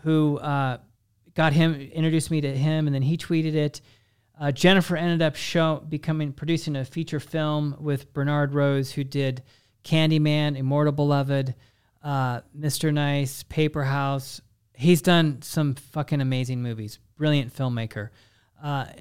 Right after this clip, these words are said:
and let me, I gotta play a lead in the film. I gotta play, uh, a lead in the movie Frankenstein, which was a really big deal for me. So all that came from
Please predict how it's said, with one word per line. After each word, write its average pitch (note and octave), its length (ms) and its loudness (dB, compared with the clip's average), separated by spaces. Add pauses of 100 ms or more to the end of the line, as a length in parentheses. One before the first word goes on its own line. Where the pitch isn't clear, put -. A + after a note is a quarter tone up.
(180)
and D3 160 4
let D#3 160 4
me, D#3 120 -4
I C#3+ 100 -8
gotta C#3+ 120 0
play C#3 220 0
a B2+ 40 2
lead D3 420 0
in C#3 80 -2
the B2+ 80 -2
film. C3+ 500 -2 (180)
I C#3+ 60 -8
gotta C#3 180 -2
play, C3+ 380 -2
uh, B2 380 -6 (580)
a B2+ 80 -6
lead C#3 220 0
in C3+ 80 -4
the C3 60 -2
movie C3+ 180 -4
Frankenstein, C3+ 760 -4
which A#2 140 -8
was C3 160 -6
a B2 100 -6 (200)
really C#3 140 -4
big C3 180 -4
deal B2 200 -6
for A#2+ 140 -12
me. G#2 160 -12
So D3+ 220 -4
all G3+ 320 0
that G#3+ 300 -2
came F3+ 340 -2
from D#3 500 -2